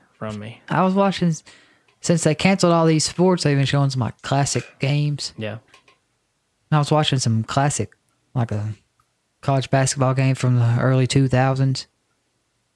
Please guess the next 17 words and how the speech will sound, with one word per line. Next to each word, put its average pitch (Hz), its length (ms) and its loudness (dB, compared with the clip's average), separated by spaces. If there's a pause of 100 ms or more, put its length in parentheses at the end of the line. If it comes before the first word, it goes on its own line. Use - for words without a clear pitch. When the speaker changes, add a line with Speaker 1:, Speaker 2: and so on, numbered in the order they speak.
(280)
Speaker 2:
It 160 100 4
was 131 140 2
a 127 60 0
way 127 160 2
better 117 260 0
game 123 300 0
back 117 160 -2
Speaker 1:
Who, 120 140 -2
Speaker 2:
then. 123 100 0
Speaker 1:
who 131 180 -4
was 135 240 -4
it? 135 140 -6
Do 123 60 -10
you 120 80 -8
remember? 131 280 -8 (220)
Speaker 2:
No, 143 220 2
but 127 160 -4